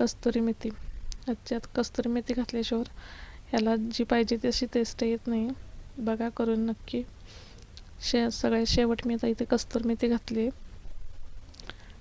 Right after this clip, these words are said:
आणि झाकण ठेवून दहा मिनटं शिजवून घेतली. बघू शकताय कशी छान दिसते.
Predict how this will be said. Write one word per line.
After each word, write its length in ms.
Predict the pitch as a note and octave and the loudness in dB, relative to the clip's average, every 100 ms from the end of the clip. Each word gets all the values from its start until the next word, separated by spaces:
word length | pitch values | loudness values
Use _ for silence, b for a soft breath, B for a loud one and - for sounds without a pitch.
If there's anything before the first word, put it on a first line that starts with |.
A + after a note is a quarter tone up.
| - | 0
आणि 200 | A#3 A#3 | 4 6
झाकण 360 | - A#3 - A3+ | 4 2 2 2
ठेवून 280 | B3 A#3 C4 - - - - - - - B B B - | 4 2 2 -4 -12 -14 -16 -16 -18 -16 B B B -4
दहा 180 | A#3+ A#3 | 2 4
मिनटं 380 | A#3 A#3 A3 A#3+ | 6 4 4 4
शिजवून 420 | - A#3+ A3 A3+ | 6 4 4 4
घेतली. 420 | A#3 A#3+ - A#3 C4+ - - - - - - B B B - | 4 2 2 2 2 -2 -12 -14 -14 -12 -12 B B B -2
बघू 260 | A#3 A3+ A3+ | 2 4 4
शकताय 380 | - - A#3 | 2 0 -2
कशी 260 | A3+ A#3+ A#3 | 0 0 0
छान 340 | - - A#3 A#3 | 0 -2 0 0
दिसते. 360 | A3+ - A#3 | -2 -2 -2